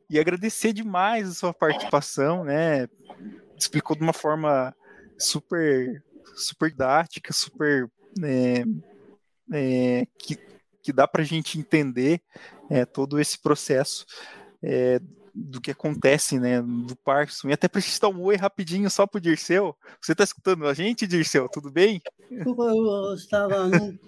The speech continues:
Speaker 2: numa palestra, mas consegui só entrar agora. Eu tô
Speaker 1: Ah.
Speaker 2: no Rio Grande do Sul, na cidade de Osório, numa chácara, e a conexão tá muito ruim. Mas, de qualquer forma, agradeço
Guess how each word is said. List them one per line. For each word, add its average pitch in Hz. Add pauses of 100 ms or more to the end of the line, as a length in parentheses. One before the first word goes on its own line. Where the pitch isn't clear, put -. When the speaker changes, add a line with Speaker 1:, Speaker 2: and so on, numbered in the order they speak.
Speaker 2:
numa 196
palestra, 185
mas 196 (720)
consegui 220
só 240
entrar 240
agora. 185 (140)
Eu 196
tô 202
Speaker 1:
Ah. 165
Speaker 2:
no -
Rio 185
Grande 220
do 226
Sul, 254
na 254
cidade 214
de 202
Osório, 202
numa 208
chácara, - (480)
e 226
a 208
conexão 247
tá 233
muito 254
ruim. 247 (840)
Mas, 214
de -
qualquer 247
forma, 233
agradeço 240